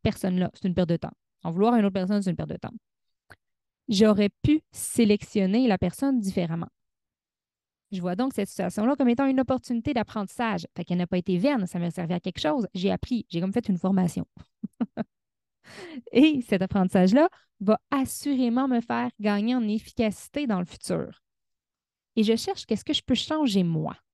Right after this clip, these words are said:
dans cette situation-là. C'est beaucoup plus efficace de se centrer sur soi que de se centrer sur les autres. D'essayer de changer une autre personne, c'est très,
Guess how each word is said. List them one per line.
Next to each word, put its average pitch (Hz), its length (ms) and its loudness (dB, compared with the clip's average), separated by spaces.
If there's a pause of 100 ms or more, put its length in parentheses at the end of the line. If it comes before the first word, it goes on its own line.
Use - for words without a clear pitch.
(520)
dans 190 100 0
cette 180 220 -6
situation-là. - 560 -8 (800)
C'est - 160 -2
beaucoup 220 320 -2
plus 175 220 -4
efficace - 800 -6
de 175 120 -6
se 180 120 -6
centrer 180 320 -10
sur - 220 -10
soi 226 300 -6 (120)
que 190 80 -2
de 170 80 -4
se 170 140 -6
centrer 170 340 -8
sur 185 200 -6
les 156 380 -6
autres. - 320 -10 (760)
D'essayer 196 840 2 (800)
de 165 680 0 (640)
changer 196 760 0 (100)
une 180 140 0
autre 170 160 -4
personne, 214 520 -4 (280)
c'est - 260 -6 (120)
très, - 300 -4